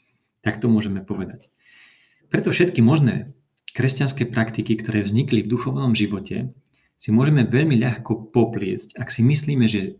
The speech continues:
existujú nejaké návody. Tieto návody nás naučia tu modliť sa, tam meditovať, tu spýtovať si svedomie, tu chodiť na omšu. Pointou Evanjelia nie je nič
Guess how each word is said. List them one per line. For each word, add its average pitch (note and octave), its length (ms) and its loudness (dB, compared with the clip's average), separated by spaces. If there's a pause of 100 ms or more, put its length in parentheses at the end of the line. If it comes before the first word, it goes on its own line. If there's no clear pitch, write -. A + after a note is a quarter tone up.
existujú B2 400 -2
nejaké A2 320 2
návody. F2+ 480 -8 (400)
Tieto F3 240 4
návody C#3+ 320 2
nás A2 240 0
naučia - 480 -10
tu F2+ 160 -16
modliť B2 320 -4
sa, A#2+ 320 -8
tam A2 160 -16
meditovať, A2+ 520 -4
tu - 40 -12
spýtovať G#2 480 -8
si - 80 -6
svedomie, A2 480 0
tu G#2+ 160 -10
chodiť G#2+ 240 -6
na A2 160 0
omšu. A2 320 0 (1300)
Pointou G3+ 400 8
Evanjelia D#3 560 -2
nie D3 280 0
je A2 40 0
nič A#2 220 0